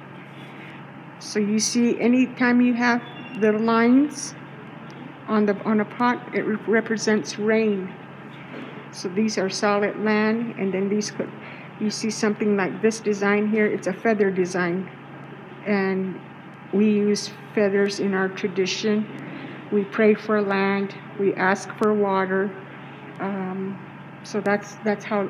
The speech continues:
all this symbolizes. This is something that we, uh, our designs represent what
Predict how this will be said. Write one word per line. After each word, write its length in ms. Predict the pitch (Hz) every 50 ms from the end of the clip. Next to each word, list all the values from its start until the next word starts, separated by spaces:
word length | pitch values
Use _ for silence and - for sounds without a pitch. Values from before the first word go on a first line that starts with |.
| -
all 160 | - 202 208 196
this 220 | 196 202 202 -
symbolizes. 920 | - - 220 208 196 202 196 190 185 185 185 190 - 156 147 - - - - - - - - - - - - - - -
This 180 | - 190 - -
is 80 | 208 -
something 460 | - - 208 196 190 - 208 208 196
that 160 | 196 165 - 175
we, 240 | 202 208 196 202 190 - - - - - - - - - - - - - - - 185
uh, 260 | 180 170 170 165 - - - -
our 140 | 208 208 208
designs 600 | 190 180 202 185 180 214 208 214 208 214 208 - -
represent 540 | 202 190 - 208 202 202 - 196 190 - - - - - - - - - - - - - - -
what 180 | 196 196 -